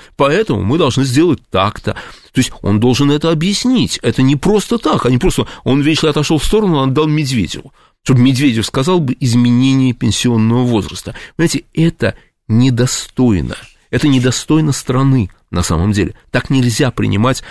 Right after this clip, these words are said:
серьезные, так нельзя принимать, э, серьезные, э, серьезные решения, с моей точки зрения. Вот.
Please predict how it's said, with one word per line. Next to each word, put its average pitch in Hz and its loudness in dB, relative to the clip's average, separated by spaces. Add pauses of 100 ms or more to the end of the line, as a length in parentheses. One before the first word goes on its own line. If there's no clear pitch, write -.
(120)
серьезные, 117 2 (160)
так 117 -2
нельзя 123 2
принимать, 110 0
э, 113 0
серьезные, 107 2 (220)
э, 104 2
серьезные 113 2
решения, 104 -2
с - -8
моей 92 -2
точки - -6
зрения. 92 -4 (360)
Вот. 98 0